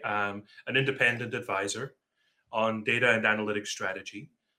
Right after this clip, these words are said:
also on innovation strategy, but primarily data and analytics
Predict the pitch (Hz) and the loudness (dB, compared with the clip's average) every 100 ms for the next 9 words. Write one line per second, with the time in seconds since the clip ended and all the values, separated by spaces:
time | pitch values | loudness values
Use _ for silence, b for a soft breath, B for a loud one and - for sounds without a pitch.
0 | _ 240 214 180 131 110 107 120 110 107 | _ -2 2 4 4 4 0 -4 -4 -4
1 | 104 104 104 95 101 113 120 123 113 - | -4 -8 -10 -10 -12 -14 -16 -16 -10 -4
2 | 117 127 127 110 110 107 107 101 104 131 | 2 4 4 2 2 0 0 -2 -4 -4
3 | 107 101 95 110 - - | -2 -2 -4 -6 -4 -4